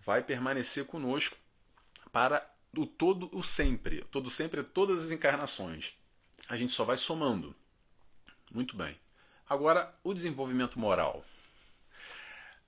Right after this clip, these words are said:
Aí que o bicho pega. <laughs> É aí que a espiritualidade de luz, e no Evangelho também fala isso, é, que é o nosso calcanhar de Aquiles.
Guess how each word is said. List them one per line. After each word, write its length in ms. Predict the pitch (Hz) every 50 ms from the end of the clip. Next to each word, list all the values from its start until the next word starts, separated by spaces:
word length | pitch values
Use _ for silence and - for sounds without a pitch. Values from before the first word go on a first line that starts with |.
| _ _
Aí 320 | 113 113 104 110 151 190
que 160 | 185 - - 156
o 60 | 139
bicho 280 | 123 131 123 - -
pega. 460 | - - 87 85 80 73 76 73 82 78
<laughs> 540 | 78 - - - - - - - - - - - - - - - - - - - - - - - - - - - - -
É 140 | 120 127
aí 380 | 127 117 110 123 139 160 160 151
que 120 | - -
a 60 | 131 123
espiritualidade 840 | - - - 120 110 - - 107 101 95 92 98 95 95 95 92
de 100 | 90 90
luz, 680 | 82 - 104 110 107 98 85 76 - - - - - - - - _ - - - - - - - - - - - - - - -
e 100 | - 87
no 100 | 87 82
Evangelho 440 | 82 80 85 82 82 - - 85 82
também 280 | - - 85 85 85 87
fala 300 | - - - 82 78 76
isso, 580 | 80 92 98 92 87 - - - - - - - _ _ _ - - - - - - - - - _ _ _
é, 640 | 82 82 80 80 80 80 80 80 80 78 78 - - - _
que 120 | - - 98
é 20 |
o 60 | 95
nosso 580 | 92 92 101 101 95 - - - - 90 85 82 - - _ - - -
calcanhar 540 | - 139 139 - - 107 110 127 143 139 113
de 80 | 104
Aquiles. 1000 | 92 80 - - 80 78 73 71 69 - - - - - - - - - -